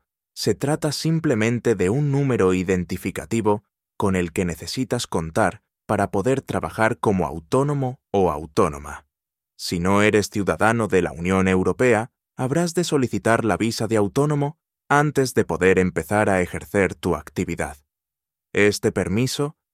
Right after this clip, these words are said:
requeriría presentar un proyecto detallado de tu actividad profesional o empresarial. Además, deberás demostrar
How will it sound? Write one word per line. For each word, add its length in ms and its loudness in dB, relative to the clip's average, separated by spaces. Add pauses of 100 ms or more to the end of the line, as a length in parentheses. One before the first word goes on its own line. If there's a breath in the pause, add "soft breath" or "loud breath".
requeriría 720 0
presentar 580 -2
un 120 0
proyecto 500 0
detallado 600 2
de 120 2
tu 160 -4
actividad 580 -2
profesional 840 -2
o 200 2
empresarial. 800 -6 (500)
Además, 640 2
deberás 460 0
demostrar 640 -2